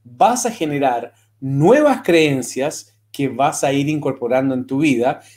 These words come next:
y que te van a permitir de alguna forma generar nuevos aprendizajes y un nuevo crecimiento.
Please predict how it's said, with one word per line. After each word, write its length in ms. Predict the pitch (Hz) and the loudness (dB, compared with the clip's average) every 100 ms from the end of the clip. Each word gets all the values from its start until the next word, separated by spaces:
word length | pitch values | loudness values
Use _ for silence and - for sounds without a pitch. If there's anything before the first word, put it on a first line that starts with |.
| _ | _
y 120 | 175 147 | -8 -2
que 120 | 185 | 2
te 140 | 196 | 4
van 420 | 190 233 254 247 _ - | 4 4 2 -2 _ -2
a 100 | 175 | 2
permitir 560 | 196 202 214 156 123 | 2 2 -2 -4 -4
de 80 | 117 | -4
alguna 380 | 123 143 175 175 | -4 -2 0 -2
forma 640 | 175 - 165 123 127 139 _ | -6 0 0 0 -4 -8 _
generar 540 | 139 135 147 156 160 - _ _ | -6 0 2 0 -4 -14 _ _
nuevos 680 | 143 143 156 175 185 190 - | -4 2 4 6 4 0 -4
aprendizajes 1160 | 139 135 127 113 113 - 139 135 156 165 - _ _ _ | -8 -8 -8 -8 -8 -4 -4 -4 -6 -6 -8 _ _ _
y 380 | 135 156 165 170 | 0 2 0 -2
un 260 | 143 127 117 | -4 -2 -2
nuevo 400 | 117 127 135 135 | 0 2 0 -2
crecimiento. 760 | 120 - 107 95 95 101 - | -8 -8 -10 -10 -12 -14 -16